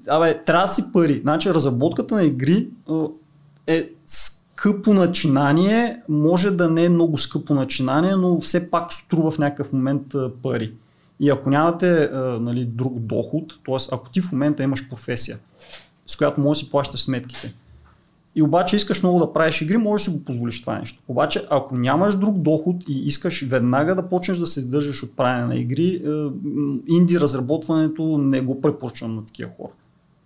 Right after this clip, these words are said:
Защото все пак то отнема, а, отнема немалко усилия, време. А, та затова казвам, две хиляди и осма година аз влизам в екипа, две хиляди и девета влиза Бизнес Ангел, две хиляди и десета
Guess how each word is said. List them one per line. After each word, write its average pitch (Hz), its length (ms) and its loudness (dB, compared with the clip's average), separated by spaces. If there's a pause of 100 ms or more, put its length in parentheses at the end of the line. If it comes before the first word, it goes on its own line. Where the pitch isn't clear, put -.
(400)
Защото 143 540 0 (280)
все 156 320 -2
пак - 240 -2
то 151 60 2
отнема, 131 640 -2
а, 110 240 -4
отнема 123 520 -4
немалко 117 880 -4 (520)
усилия, 160 580 2
време. 156 640 2
А, 143 300 -2 (220)
та 147 80 -4
затова 156 300 -2
казвам, 165 320 2
две 120 140 -2
хиляди 147 240 -2
и 151 40 0
осма 151 260 -2
година 139 280 -2
аз 131 100 -4
влизам 135 320 -4
в - 80 -14
екипа, 113 280 -12
две 117 180 -4
хиляди 147 240 -2
и 139 40 -4
девета 143 320 -4
влиза 135 260 -4
Бизнес 131 320 -4
Ангел, 120 260 -4
две 117 160 -4
хиляди 147 280 0
и 147 40 2
десета 131 520 0